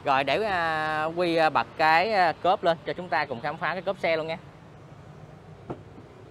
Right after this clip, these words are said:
Đây. Đây là cốp xe.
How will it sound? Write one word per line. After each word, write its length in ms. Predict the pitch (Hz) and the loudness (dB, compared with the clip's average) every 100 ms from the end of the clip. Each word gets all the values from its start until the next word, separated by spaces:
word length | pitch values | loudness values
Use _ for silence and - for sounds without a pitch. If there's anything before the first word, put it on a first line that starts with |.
| - - - - - - - - - - - - - - - | -20 -20 -20 -20 -20 -20 -20 -20 -20 -20 -20 -20 -20 -14 -4
Đây. 180 | 151 127 - - - - - - - - | -2 -2 -10 -20 -20 -20 -20 -20 -18 -2
Đây 120 | 170 | 0
là 80 | 170 | 2
cốp 180 | - 220 | 0 0
xe. 260 | 208 180 | 2 2